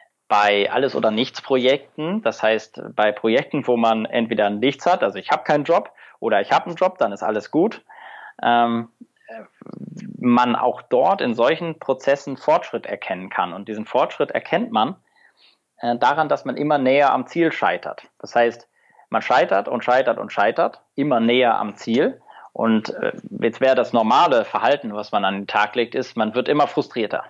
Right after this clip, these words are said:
Man denkt, „Ah, jetzt bin ich schon so lange dabei, jetzt hab ich schon wieder eine Absage bekommen, obwohl ich mich so gut vorbereitet hab. Jetzt hab ich doch schon die,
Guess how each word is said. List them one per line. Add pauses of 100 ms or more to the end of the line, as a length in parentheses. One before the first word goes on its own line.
Man
denkt,
„Ah,
jetzt
bin
ich
schon
so
lange
dabei,
jetzt
hab
ich
schon
wieder
eine
Absage
bekommen,
obwohl
ich
mich
so
gut
vorbereitet
hab. (400)
Jetzt
hab
ich
doch
schon
die,